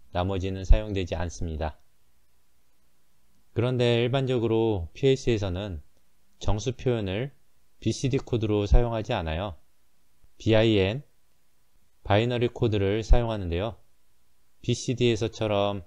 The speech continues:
열여섯 개의 비트가 있다면 한 개의 자릿수를 표현하는 방식이 아니라 이의 영 승부터 십오 승까지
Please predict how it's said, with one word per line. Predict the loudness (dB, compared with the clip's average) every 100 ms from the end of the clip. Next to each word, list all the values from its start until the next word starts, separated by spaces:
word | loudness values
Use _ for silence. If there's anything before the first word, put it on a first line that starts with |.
| -4
열여섯 | -2 0 0 2 2
개의 | 2 0 0
비트가 | -6 -6 -2 -2
있다면 | -4 -6 -6 -6 -10 -16 -20 -20 -20 -20 -20 -20 -20 -20 -20 -20 -20 -20 -20 -20
한 | -8 -4
개의 | 0 2 2
자릿수를 | 4 4 2 -4 -4 -4 -4
표현하는 | -6 -6 -4 -6 -6
방식이 | -6 -6 -4
아니라 | -4 -4 -4 -6 -8 -20 -20 -20 -20 -20 -20 -20 -20 -20 -20 -20 -20 -20 -20 -20 -20 -20 -20 -20 -20 -20 -20 -20 -20 -20 -20 -20 -20 -20 -20 -20 -20 -20 -20 -20 -20 -20 -20 -20 -18 -18 -20 -20 -20 -20 -8
이의 | -4 0 2 2
영 | 0 -2
승부터 | -4 -6 -4 -6 -4 -2 -2 -4 -10 -20 -20 -20 -20 -20 -20 -20 -20 -20 -20 -20 -20
십오 | -10 -2 2 2
승까지 | 0 -2 -2 -2 -2 -4 -6